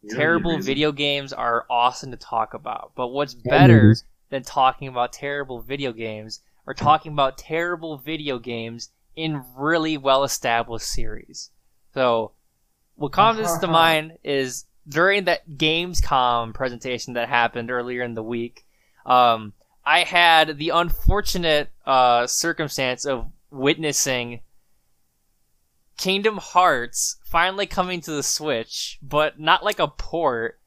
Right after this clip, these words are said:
Speaker 2: a lore-friendly rhythm game.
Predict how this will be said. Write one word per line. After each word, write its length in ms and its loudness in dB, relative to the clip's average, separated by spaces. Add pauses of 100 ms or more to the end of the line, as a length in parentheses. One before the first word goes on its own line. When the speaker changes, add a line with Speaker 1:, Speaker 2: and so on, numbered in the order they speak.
(460)
Speaker 2:
a 100 4
lore-friendly 1500 0 (360)
rhythm 760 2
game. 540 -12